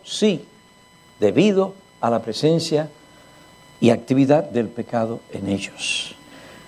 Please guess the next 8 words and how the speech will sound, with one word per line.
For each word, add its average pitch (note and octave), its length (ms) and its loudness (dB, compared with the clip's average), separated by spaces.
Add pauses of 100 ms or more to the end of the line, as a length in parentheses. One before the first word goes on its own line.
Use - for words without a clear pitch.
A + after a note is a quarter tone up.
(240)
Como F2+ 180 4
personas E3+ 560 6
espirituales E3 1040 4
pobres, F#3 640 6
claman E3 600 4
constantemente C3+ 1000 2
a G#2+ 80 2
Cristo C3+ 680 2